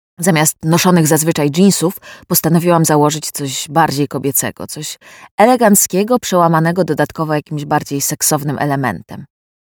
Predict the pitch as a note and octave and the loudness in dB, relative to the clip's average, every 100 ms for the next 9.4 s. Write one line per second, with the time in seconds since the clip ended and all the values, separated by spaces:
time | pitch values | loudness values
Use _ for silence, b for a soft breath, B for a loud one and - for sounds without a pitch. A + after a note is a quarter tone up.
0 | _ B B B B E3 F3+ E3 D#3+ D#3+ | _ B B B B 0 4 4 4 4
1 | G3+ F#3 D3+ D#3+ E3+ F3 D3+ D3 E3+ E3+ | 4 4 2 0 0 0 -2 -2 -2 -2
2 | D3+ D3+ D3+ D3+ D#3+ D3 - D3+ D3+ D#3 | -4 -4 -4 0 0 0 -2 -4 -4 -8
3 | - D3+ D3+ D3+ D3+ C#3 - D#3+ D#3 D#3+ | -6 -2 0 0 -2 -8 -2 0 2 0
4 | B B B D3+ E3 E3 D3+ C#3+ - D#3 | B B B -2 2 2 2 0 -4 -4
5 | D#3 D3+ C#3+ C#3 D3 D#3+ - B3+ C4+ b | -2 0 -2 0 0 0 -4 -4 -4 b
6 | b b b - E3 D3+ D3+ - G#3 A3 | b b b -6 -2 0 0 2 2 0
7 | - G#3 - D3+ E3 E3 E3 E3+ E3+ D#3 | 0 -2 -2 -4 0 2 4 2 2 0
8 | D#3+ - D3+ - F3 D3 - D3 C#3 - | 0 -6 -12 -4 0 0 -2 -8 -10 -10
9 | - - - A#2 | -14 -14 -14 -16